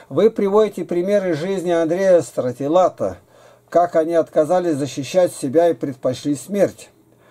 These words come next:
Однако из жития видно, очевидно, что его призыв к воинам имел в виду пострадать как мученикам за Христа. Они отказались поднять мечи для защиты себя,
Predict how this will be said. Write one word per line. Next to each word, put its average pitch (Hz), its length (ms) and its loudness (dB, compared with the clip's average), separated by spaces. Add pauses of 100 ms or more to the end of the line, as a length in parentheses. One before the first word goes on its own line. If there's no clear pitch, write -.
(160)
Однако 123 560 -2
из 110 60 -4
жития 127 420 0
видно, 185 400 0
очевидно, 131 520 -2
что - 200 -8
его 113 320 -2
призыв 160 480 -4
к - 80 -18
воинам 131 440 0
имел 151 280 0
в 120 40 -6
виду 127 300 -2
пострадать 123 640 -2
как 127 240 -4
мученикам 139 800 -4
за 117 140 -8
Христа. 117 560 -4 (600)
Они 202 240 0
отказались 202 600 0
поднять 196 480 0
мечи 190 320 -6
для 170 140 -2
защиты 165 460 -4
себя, 160 560 0